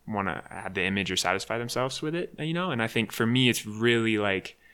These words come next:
I ask myself that, like, am I doing this because, like, I want people to see me as a good person,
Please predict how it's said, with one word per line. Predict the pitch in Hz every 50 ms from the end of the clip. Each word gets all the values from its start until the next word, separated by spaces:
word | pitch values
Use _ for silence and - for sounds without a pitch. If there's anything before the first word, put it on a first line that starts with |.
| _ - -
I | 110
ask | 117 117 - -
myself | 107 98 - - 90 90 -
that, | 92 87 76 - 85
like, | 87 90 -
am | 95 95
I | 92
doing | 95 95 104 104 101
this | 98 98 92 -
because, | - 95 - 92 87 95
like, | 90 90 -
I | 95
want | 92 95 95 92 92 - - -
people | - 98 - - 92 85
to | 90
see | - - - 127 120
me | 110 98
as | 95 95
a | 95
good | 95 92 -
person, | - 87 90 - 92 92 92